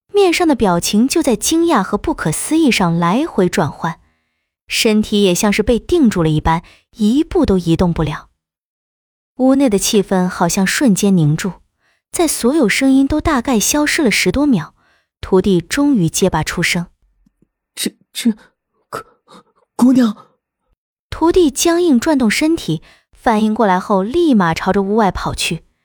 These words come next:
Speaker 1: 大喊：
Speaker 2: “师傅，师傅！姑娘，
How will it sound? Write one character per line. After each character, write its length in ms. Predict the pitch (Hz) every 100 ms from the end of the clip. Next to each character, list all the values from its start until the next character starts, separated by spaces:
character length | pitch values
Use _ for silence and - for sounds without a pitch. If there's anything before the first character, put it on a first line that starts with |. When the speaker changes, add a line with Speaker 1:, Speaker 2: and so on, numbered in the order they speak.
| _ _
Speaker 1:
大 160 | - 254
喊： 340 | 180 - 156 _ _ _ _ _ _ _ _ _ - - 415 - 285 -
Speaker 2:
“师 220 | 254 330
傅， 180 | 294 - - 302
师 200 | - 392
傅！ 260 | 415 262 208 _ - _ _
姑 160 | - 311
娘， 140 | -